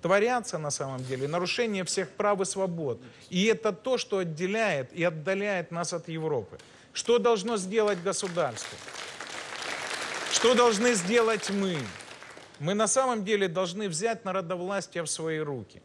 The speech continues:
Не могут люди, которые должны принимать таблетки, принимать законы. Вы посмотрите в лица половины народных депутатов, да у них справки есть у всех.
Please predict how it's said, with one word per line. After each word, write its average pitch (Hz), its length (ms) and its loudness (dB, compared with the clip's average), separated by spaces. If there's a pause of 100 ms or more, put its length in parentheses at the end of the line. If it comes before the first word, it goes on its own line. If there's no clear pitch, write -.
(360)
Не 180 180 2
могут 220 440 2
люди, 220 340 0
которые 185 440 0
должны 196 420 -2
принимать 185 560 -2
таблетки, 180 560 0
принимать 180 640 -4
законы. 139 580 -4 (520)
Вы 190 100 6
посмотрите 226 680 0
в 196 80 0
лица 214 320 0
половины 196 500 0
народных 180 480 -2
депутатов, 147 720 -2
да 175 80 -2
у 202 80 0
них 214 160 -2
справки 180 580 0
есть 139 380 -8
у 135 60 -10
всех. 117 340 -8